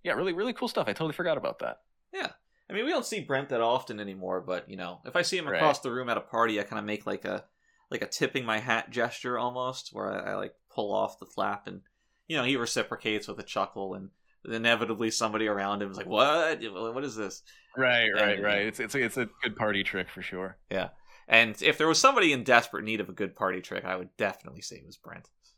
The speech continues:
Speaker 1: Definitely.
Speaker 2: I mean, he just,
Speaker 1: Definitely.
Speaker 2: uh, before that, it was just, "Oh, let me pull up my phone and show you my Curb Your Enthusiasm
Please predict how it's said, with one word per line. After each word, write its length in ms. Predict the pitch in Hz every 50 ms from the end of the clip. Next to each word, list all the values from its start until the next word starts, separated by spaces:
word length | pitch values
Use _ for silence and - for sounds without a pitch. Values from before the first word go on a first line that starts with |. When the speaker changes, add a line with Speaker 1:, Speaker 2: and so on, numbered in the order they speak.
| _ _ _ _ _ _ _ _ - - - _ - -
Speaker 1:
Definitely. 440 | 92 87 - 87 73 65 - - - _ _ -
Speaker 2:
I 60 | - -
mean, 140 | 202 98 -
he 80 | - -
just, 200 | - - - -
Speaker 1:
Definitely. 220 | - - - - - _ - - 117 117 117 123
Speaker 2:
uh, 40 | -
before 340 | - 127 - - 147 127 123 113
that, 200 | 110 104 107 104
it 60 | 98
was 160 | 98 98 -
just, 160 | - 98 - 120
"Oh, 180 | 117 113 107 104
let 120 | 107 104
me 260 | 104 101 98 98 95 - _ _ _ _ _
pull 140 | - 123 120
up 60 | 87
my 140 | 104 104 101
phone 460 | 98 - - 113 107 104 101 98 95
and 120 | 95 95 -
show 120 | - 104
you 140 | 98 95 95
my 260 | 95 95 95 92 - _
Curb 340 | - - 110 104 101 92 95
Your 120 | 104 98
Enthusiasm 800 | 95 92 - 107 101 98 98 95 95 95 95 95 98 92 90